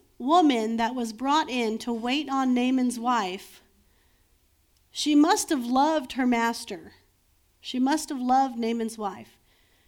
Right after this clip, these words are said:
And she's saying, "I know of a prophet in Samaria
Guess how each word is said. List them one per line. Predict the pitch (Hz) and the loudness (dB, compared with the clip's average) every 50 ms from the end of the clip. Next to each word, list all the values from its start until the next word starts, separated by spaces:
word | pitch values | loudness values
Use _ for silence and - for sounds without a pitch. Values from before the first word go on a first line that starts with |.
| _ _ | _ _
And | - 226 226 | -8 -8 -6
she's | - - 294 311 302 - | -4 -2 -2 -2 -2 -2
saying, | - 277 247 233 226 226 - | -4 -2 -2 -2 -2 -4 -4
"I | - 233 262 311 339 | -4 -2 0 2 4
know | 330 311 311 302 320 330 | 4 4 4 4 2 0
of | 330 320 320 | 0 -2 -2
a | 311 | -4
prophet | 311 - - 269 247 233 226 - - 170 165 165 - _ _ - | -6 -4 -2 -2 -2 -2 -4 -6 -10 -12 -12 -12 -14 _ _ -6
in | 247 247 277 269 | -2 0 0 0
Samaria | 269 - - 285 269 247 240 240 233 220 196 180 165 180 190 - | 0 0 0 0 0 2 0 0 -2 -2 -4 -4 -6 -8 -12 -16